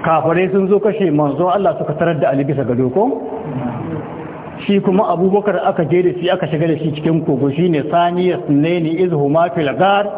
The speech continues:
iz yaqulu li sahibihi la tahzan inna Allaha ma'ana. Aka ba bukata. Aka dawo garin Madina. Ali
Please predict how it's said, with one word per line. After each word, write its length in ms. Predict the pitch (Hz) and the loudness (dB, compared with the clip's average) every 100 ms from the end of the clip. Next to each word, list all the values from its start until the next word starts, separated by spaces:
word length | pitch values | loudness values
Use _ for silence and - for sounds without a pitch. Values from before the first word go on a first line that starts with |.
| - - - | -8 -8 -4
iz 160 | 220 196 190 185 | 0 2 4 2
yaqulu 420 | 160 - 208 196 | 0 0 2 2
li 180 | 170 147 | 0 -2
sahibihi 640 | 175 170 147 208 185 156 160 | 0 2 2 0 0 0 0
la 160 | 151 143 | 0 0
tahzan 380 | 220 190 175 160 - | 2 2 0 -2 2
inna 200 | 240 202 | 2 2
Allaha 340 | 165 170 139 | 2 2 2
ma'ana. 340 | - 151 117 - - - - 156 151 - - - - - - - - 165 165 165 - 156 - - - - - - 254 262 - - - - - - - - - - - - - | 0 -2 -4 -6 -8 -10 -10 -10 -10 -10 -10 -8 -6 -2 0 0 -2 -2 -2 -2 -2 -2 -2 -2 0 0 -2 -2 -2 -2 -4 -6 -6 -8 -10 -12 -12 -14 -14 -14 -12 -10 -6
Aka 180 | 151 151 | -4 2
ba 100 | 226 208 | 2 2
bukata. 460 | 165 170 165 151 147 - - - - - - - - - - - - - - - - - - - - - - - - - - - - - | 2 0 0 -4 -6 -10 -10 -12 -12 -12 -14 -14 -14 -14 -12 -12 -10 -10 -12 -12 -14 -14 -14 -14 -14 -14 -14 -14 -14 -14 -14 -14 -14 -4
Aka 220 | 220 214 185 | -2 0 2
dawo 260 | 196 202 | 2 2
garin 280 | 170 160 165 | 2 0 0
Madina. 420 | 147 131 135 110 - - - - - - - - - - - - - - - - - - - - - - - - | -2 0 0 -2 -6 -12 -12 -12 -14 -14 -14 -14 -14 -14 -14 -14 -14 -16 -14 -14 -14 -14 -14 -14 -14 -14 -12 -6
Ali 360 | 156 151 170 190 | 0 2 0 -2